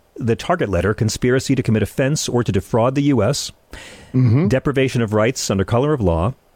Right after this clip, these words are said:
Speaker 1: and tampering with a witness, victim,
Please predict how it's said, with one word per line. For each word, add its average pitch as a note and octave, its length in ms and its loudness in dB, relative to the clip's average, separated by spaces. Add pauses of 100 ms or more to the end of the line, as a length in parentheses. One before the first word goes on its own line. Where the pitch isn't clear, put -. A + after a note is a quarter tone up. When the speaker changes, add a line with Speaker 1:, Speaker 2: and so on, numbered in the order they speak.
(440)
Speaker 1:
and G#2+ 180 0
tampering E3+ 600 0
with A#2 240 0
a G#2+ 140 2
witness, C#3 580 -2
victim, C3+ 500 -2